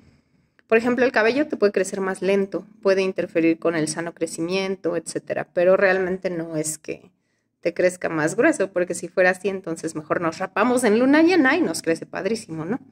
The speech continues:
Imagínate, te crecería súper grueso, bonito, ¿no? Y no, es como al revés, ¿ok?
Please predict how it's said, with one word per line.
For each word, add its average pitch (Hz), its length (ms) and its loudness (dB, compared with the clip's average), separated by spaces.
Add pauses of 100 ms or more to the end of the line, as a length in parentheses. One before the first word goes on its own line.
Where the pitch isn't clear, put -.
(580)
Imagínate, 269 520 -2
te 160 140 -6
crecería 175 640 2
súper - 400 -4
grueso, 247 480 2
bonito, 220 760 0
¿no? 214 260 -2 (720)
Y 180 280 0
no, 202 200 0 (120)
es - 180 -20
como 170 320 -12
al 156 160 -6
revés, 170 420 -10 (100)
¿ok? 180 220 -6